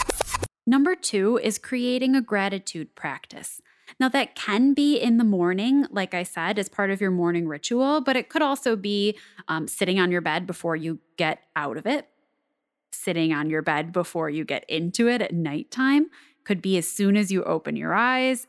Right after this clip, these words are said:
It could be any other time during your day, on your lunch break, on your drive home in the afternoon, anything. But including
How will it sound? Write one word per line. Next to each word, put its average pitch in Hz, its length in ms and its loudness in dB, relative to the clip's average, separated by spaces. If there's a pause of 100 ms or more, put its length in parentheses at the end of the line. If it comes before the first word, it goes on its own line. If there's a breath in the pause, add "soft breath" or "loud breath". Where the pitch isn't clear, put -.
(120)
It - 180 -8
could 185 180 -6
be 170 220 -6
any 202 280 4
other 277 240 2
time 175 420 -2
during 160 280 -2
your 160 120 -2
day, 147 300 -6
on 120 160 -8
your 120 200 -14
lunch 208 360 0
break, 202 440 0
on 151 160 -4
your 156 120 -8
drive 151 400 -8
home 214 280 0
in 214 100 2
the 202 140 2
afternoon, 185 840 0
anything. - 580 0 (460)
But 240 140 0
including 269 720 4